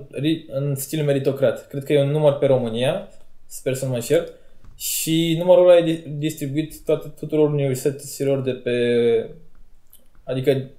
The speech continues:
toate universitățile. Uh, în general, Clujul,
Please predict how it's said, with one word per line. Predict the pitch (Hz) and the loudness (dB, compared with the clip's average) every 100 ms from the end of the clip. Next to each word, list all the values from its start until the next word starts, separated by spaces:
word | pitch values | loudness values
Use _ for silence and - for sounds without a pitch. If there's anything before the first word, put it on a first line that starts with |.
| - - - | -20 -20 -4
toate | - 143 147 | 4 4 4
universitățile. | 135 127 120 104 - - - - - - - | 0 -2 -6 -10 -14 -20 -20 -20 -16 -12 -6
Uh, | - 143 147 147 139 - - - | 6 8 10 8 6 -2 -10 -10
în | - 165 | -6 0
general, | 160 165 143 131 180 185 - - - - - | 0 6 6 8 6 2 -10 -20 -20 -20 -12
Clujul, | - 175 185 143 139 120 117 | 0 0 2 2 2 0 -4